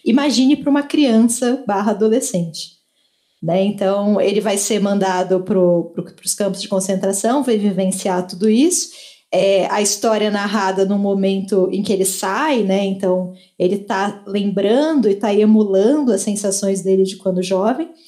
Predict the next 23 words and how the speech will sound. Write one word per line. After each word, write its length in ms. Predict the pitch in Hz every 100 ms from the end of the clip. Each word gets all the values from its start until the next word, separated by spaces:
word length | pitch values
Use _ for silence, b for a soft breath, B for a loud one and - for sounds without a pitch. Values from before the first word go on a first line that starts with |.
| B B B _
mas 560 | 190 185 185 190 190 190
eu 100 | 190
acho 240 | 190 -
que 80 | 202
ele 100 | 196
emula 360 | 196 196 196
muito 260 | 196 190 190
bem 320 | - 190 190
isso, 200 | 269 - - -
inclusive 1040 | 320 359 349 277 185 214 302 359 240 180
de 180 | 185 226
que 140 | 233 240
forma 720 | - 208 226 320 254 190 B B B
que 80 | -
os 140 | 220
preconceitos 720 | - 226 220 208 254 302 311 240
da 120 | 220
época 460 | 190 254 320 -
já 140 | 214 226
tavam 320 | 240 233 262
enraizados 840 | 277 269 262 254 208 202 247 254
nele 240 | 247 240 330
próprio. 720 | - 202 208 - 175 160